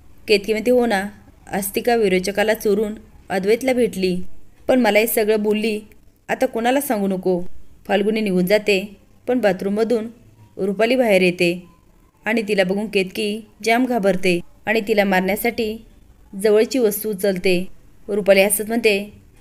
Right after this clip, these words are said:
"अगं, आज नाही मारणार तुला, उद्या मारणार." आता ती बरंच काही बोलते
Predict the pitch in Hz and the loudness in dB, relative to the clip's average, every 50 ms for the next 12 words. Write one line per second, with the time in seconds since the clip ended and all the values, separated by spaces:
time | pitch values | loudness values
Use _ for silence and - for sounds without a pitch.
0 | - - - - 214 233 247 233 208 208 208 247 285 294 277 247 214 202 202 190 | -20 -18 -6 -4 0 2 4 4 4 4 2 2 2 4 4 4 2 2 2 0
1 | 190 196 196 190 190 185 185 202 196 - - _ _ - - 208 226 214 254 269 | 0 0 -4 0 0 0 0 0 -6 -14 -20 _ _ -16 -6 -6 0 2 4 4
2 | 269 247 202 185 180 185 170 165 160 165 170 - - - - - - 196 196 202 | 4 4 2 2 2 2 2 2 2 0 -6 -10 -16 -20 -20 -14 -12 -10 -6 -6
3 | 233 - 247 208 202 185 180 180 180 - 208 202 196 185 180 180 185 214 208 202 | -2 -2 0 2 4 4 4 4 2 0 0 0 2 2 0 2 4 2 2 2
4 | 202 208 - | 0 -8 -14